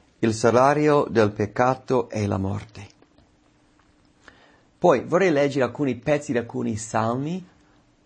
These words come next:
che ci aiutano a capire come sono i nostri peccati. Quindi ascoltate mentre leggo prima Salmo centoquarantatré,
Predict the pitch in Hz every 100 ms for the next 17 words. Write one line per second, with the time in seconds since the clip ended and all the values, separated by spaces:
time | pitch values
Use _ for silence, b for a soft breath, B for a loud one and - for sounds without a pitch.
0 | _ 127 120 107 - - 139 170 180 143
1 | - 139 120 113 _ _ - _ - 160
2 | 202 - 202 185 127 117 110 113 110 113
3 | 110 110 - - - - _ _ - -
4 | 139 117 98 104 131 123 131 127 117 113
5 | 107 107 107 110 139 143 117 - 123 123
6 | 120 - 117 113 110 104 104 104 92 98
7 | 92